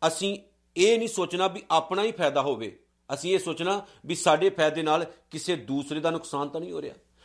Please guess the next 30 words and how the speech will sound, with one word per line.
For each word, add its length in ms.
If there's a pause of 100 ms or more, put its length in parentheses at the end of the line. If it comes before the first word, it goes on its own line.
(120)
ਪਰ 120
ਜਿਨ੍ਹਾਂ 320
ਦੀ 120
ਸੋਚ 380
ਉੱਚੀ 220
ਹੁੰਦੀ, 340 (960)
ਵਾਹਿਗੁਰੂ 360
ਜਿਨ੍ਹਾਂ 280
ਨੂੰ 160
ਸਮਤ 400
ਦੇ 140
ਦਿੰਦਾ, 560 (220)
ਉੱਚੀਆਂ 320
ਕਰ 160
ਦਿੰਦਾ, 440 (160)
ਫਿਰ 160
ਕੀ 160
ਹੁੰਦਾ 260
ਹੈ? 200 (140)
ਉਹ 140
ਸਭਨਾਂ 440
ਲਈ 120
ਸੋਚਦੇ 520
ਆ। 40 (1160)
ਉੱਚੀ 320
ਸੋਚ 460
ਦਾ 300
ਆਹੀ 240
ਫਾਇਦਾ 300
ਹੁੰਦਾ। 400